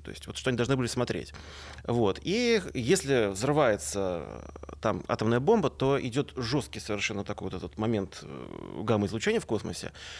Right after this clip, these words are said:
Э, вот. Ни с чем его спутать нельзя, потому что, как тогда считалось, естественных источников гамма-излучения нет, только ядерные взрывы. Но запустили спутники и обнаружили, что регулярно кто-то нарушает, м, вот этот договор.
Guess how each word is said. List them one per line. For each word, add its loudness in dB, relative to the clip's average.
Э, 0
вот. 2
Ни 6
с 4
чем 6
его 6
спутать 0
нельзя, 2
потому 2
что, -6
как -4
тогда 4
считалось, 4
естественных 0
источников 0
гамма-излучения 4
нет, 6
только 4
ядерные 4
взрывы. -4
Но 6
запустили 4
спутники 2
и 8
обнаружили, 6
что 2
регулярно 8
кто-то 4
нарушает, 6
м, 4
вот 2
этот 2
договор. 4